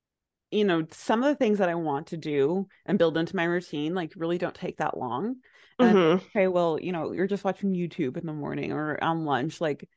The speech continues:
Speaker 1: take fifteen minutes from there and, you know, use it for this or whatever.
Speaker 2: Yeah.
Speaker 1: Um, I've been trying to,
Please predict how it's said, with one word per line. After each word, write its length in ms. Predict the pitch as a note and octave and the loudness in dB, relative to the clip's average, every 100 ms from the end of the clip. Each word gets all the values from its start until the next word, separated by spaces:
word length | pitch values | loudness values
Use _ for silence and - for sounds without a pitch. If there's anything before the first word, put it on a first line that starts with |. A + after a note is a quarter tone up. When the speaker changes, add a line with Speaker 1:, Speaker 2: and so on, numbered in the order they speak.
| _ | _
Speaker 1:
take 160 | G3+ G3 | 0 2
fifteen 320 | G#3+ - G#3 | 0 2 2
minutes 220 | F3+ F3+ | 4 2
from 160 | F#3+ D#3+ | 0 0
there 260 | D3 C3 A#2+ | 0 0 -2
and, 220 | D3+ C#3+ | -2 -2
you 80 | D3+ | -2
know, 80 | |
use 280 | C3+ D3 E3 | -2 -4 -2
it 100 | D3 | -2
for 120 | - D#3 | 0 0
this 280 | - C#3 | 0 -2
or 80 | E3+ | -2
whatever. 520 | D3 C3+ B2+ A2 - - - - | 0 2 2 0 -6 -10 -18 -2
Speaker 2:
Yeah. 360 | G3 E3 D#3 - - E3+ _ _ _ - | 4 6 4 0 -14 -20 _ _ _ -4
Speaker 1:
Um, 380 | E3 D#3 C#3 - | 0 2 2 2
I've 100 | D#3+ | 0
been 140 | E3+ | 0
trying 320 | - F3+ G3 | 0 0 0
to, 340 | - - F3+ | -2 -2 -2